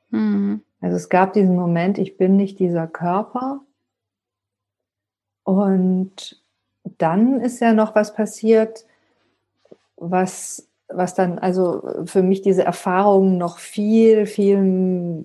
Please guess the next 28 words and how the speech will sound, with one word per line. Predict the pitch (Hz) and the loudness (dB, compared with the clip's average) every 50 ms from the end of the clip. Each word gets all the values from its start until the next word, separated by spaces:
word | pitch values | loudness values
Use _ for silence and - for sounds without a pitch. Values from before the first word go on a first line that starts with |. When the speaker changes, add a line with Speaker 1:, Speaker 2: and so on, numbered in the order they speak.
| - | -6
Speaker 2:
größer | - 185 165 175 208 220 226 202 180 - | -4 -2 0 2 0 2 2 0 0 0
und | 170 170 165 | -2 -4 -2
weiter | 160 165 170 190 233 226 202 175 170 | -2 0 2 0 0 -2 -4 -6 -6
gemacht | 170 165 165 165 170 175 - - - | -6 -6 -6 -6 -6 -8 -10 -8 -4
hat. | 196 190 196 190 - - - _ _ _ _ _ _ _ _ _ _ _ _ | -4 -4 -4 -4 -10 -18 -20 _ _ _ _ _ _ _ _ _ _ _ _
Dann | - 175 175 180 190 196 196 190 | -4 -2 0 2 2 2 2 2
war | 190 180 180 185 | 2 0 0 0
es | 185 180 - - | -2 -4 -4 -2
so, | 196 202 214 214 | 0 2 2 2
dass | 202 202 196 196 - - _ _ _ _ _ _ _ _ _ _ _ | 2 0 -2 -4 -10 -16 _ _ _ _ _ _ _ _ _ _ _
ich | - - - | -10 -6 -2
plötzlich | - 196 196 196 220 190 | 0 0 0 0 -4 -6
das | - - | -6 -6
Gefühl | 190 175 - - - - 220 233 247 247 226 226 | -8 -10 -10 -8 -2 2 2 4 4 2 2 0
hatte, | 233 226 233 233 226 220 | -4 -2 2 2 2 2
dass | 196 190 190 | 2 0 0
ich | 196 196 180 190 | -2 -2 -2 -2
wie | 190 202 202 | -2 -2 0
so | 196 196 190 | 0 0 0
gezogen | 190 190 190 - - - 202 202 214 226 226 247 247 247 | 0 -2 -6 -6 -2 0 2 4 4 2 2 0 -2 0
werde. | 240 240 240 247 247 247 254 285 302 - _ _ _ _ _ _ _ _ - | 2 2 0 0 -2 -4 -6 -8 -8 -10 _ _ _ _ _ _ _ _ -20
Speaker 1:
Mhm. | 247 - _ 254 294 302 _ _ _ _ _ _ _ _ _ _ _ _ _ _ _ _ _ _ _ _ - - | -20 -20 _ -20 -20 -20 _ _ _ _ _ _ _ _ _ _ _ _ _ _ _ _ _ _ _ _ -10 -6
Speaker 2:
Und | - 170 170 | -4 -4 -4
es | 170 170 - | -4 -6 -8
zog | - - 208 220 226 226 233 | -6 0 2 2 2 4 2
mich | 226 208 - | 2 2 2
in | 202 185 180 | 0 -2 -2
was, | 170 170 170 170 - | -2 -4 -4 -6 -12